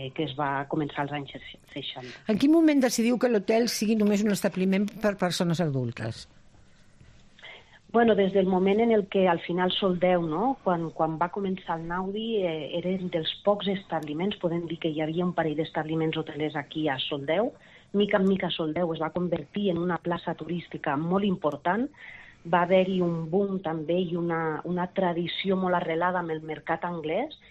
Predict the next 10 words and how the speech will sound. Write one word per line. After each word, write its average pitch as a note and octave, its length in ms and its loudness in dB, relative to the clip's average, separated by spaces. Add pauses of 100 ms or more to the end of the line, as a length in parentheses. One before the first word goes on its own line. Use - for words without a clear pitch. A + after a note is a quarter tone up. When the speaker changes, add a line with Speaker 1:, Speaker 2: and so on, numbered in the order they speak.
(100)
Speaker 1:
i F#3 100 -2
realment F#3 420 2
hi F3+ 60 0
ha D#3+ 80 0
molts F3 320 -4
establiments D#3+ 560 -6
hotelers E3 480 -4
de E3 180 -2
grans E3 320 -2
dimensions. C#3 720 -8